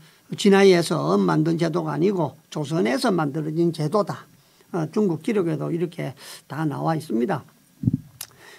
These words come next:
진화 놈들이, 저들이 정전설을 아무리, 예, 높여, 어, 외치더라도 본래 민중을, 어, 휘동하여, 어,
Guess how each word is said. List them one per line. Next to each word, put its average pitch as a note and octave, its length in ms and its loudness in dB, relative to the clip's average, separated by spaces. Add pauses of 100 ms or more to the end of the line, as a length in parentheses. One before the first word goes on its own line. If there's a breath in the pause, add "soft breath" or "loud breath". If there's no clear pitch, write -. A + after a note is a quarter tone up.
진화 F#3 600 8
놈들이, F3+ 520 4
저들이 G3+ 640 6 (320 soft breath)
정전설을 F3+ 640 2 (220)
아무리, A#3 480 4 (480 soft breath)
예, D#3+ 100 0
높여, F#3 440 -2
어, E3 520 -2
외치더라도 G#3 800 2 (540 soft breath)
본래 D#3+ 560 2
민중을, D#3+ 880 4 (200)
어, E3 100 -4
휘동하여, E3+ 800 0 (560 soft breath)
어, D#3+ 140 -2